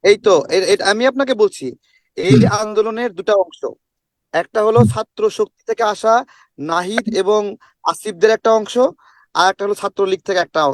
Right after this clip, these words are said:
Speaker 1: অংশ। ছাত্রলীগ থেকে যেটা অংশ, সেটা ঢাকা বিশ্ববিদ্যালয় ছাত্রদের মধ্য থেকে চাপায় দেওয়া হয় যে এই আন্দোলন যেন সরকারের বিরুদ্ধে অবস্থান না নেয়, এই আন্দোলন যেন সরকার বিরাগ ভাজন না হয়,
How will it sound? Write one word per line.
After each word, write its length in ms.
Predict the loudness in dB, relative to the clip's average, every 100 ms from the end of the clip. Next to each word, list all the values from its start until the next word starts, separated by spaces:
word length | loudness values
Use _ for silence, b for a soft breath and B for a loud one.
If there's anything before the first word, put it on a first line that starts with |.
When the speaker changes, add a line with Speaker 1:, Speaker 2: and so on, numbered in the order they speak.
| -4
Speaker 1:
অংশ। 300 | -6 -6 -12 -14 b b b
ছাত্রলীগ 600 | -2 -2 2 2 4 2 2
থেকে 200 | 2 2
যেটা 440 | -2 -2 2 4
অংশ, 280 | 4 4 4 4 2 B B B
সেটা 140 | 2 2
ঢাকা 300 | 2 2 2
বিশ্ববিদ্যালয় 720 | 2 2 2 2 4 4 4
ছাত্রদের 760 | 2 -4 0 4 6 4 2
মধ্য 220 | -4 -4 -2
থেকে 380 | 0 2 0 -2 b b -4
চাপায় 380 | -2 0 -2 2
দেওয়া 260 | 2 2
হয় 320 | 0 -2 -2
যে 100 | -6
এই 440 | -6 2 2 4 2
আন্দোলন 520 | 2 -2 -4 -4 -4
যেন 120 | -4 -2 -4 b b
সরকারের 520 | -2 -2 0 2 2
বিরুদ্ধে 500 | 2 -2 -2 2 2 2 _
অবস্থান 500 | -8 -4 -4 -4 -10
না 200 | -4 -4
নেয়, 260 | 0 -2 -4 b b b
এই 320 | -4 4 4 4
আন্দোলন 640 | 2 2 4 2 -2 -10 b b -8
যেন 140 | -8
সরকার 420 | -2 -2 0 0
বিরাগ 320 | 4 2 2
ভাজন 280 | -2 -6 -4
না 140 | -2 -2
হয়, 340 | 0 0 0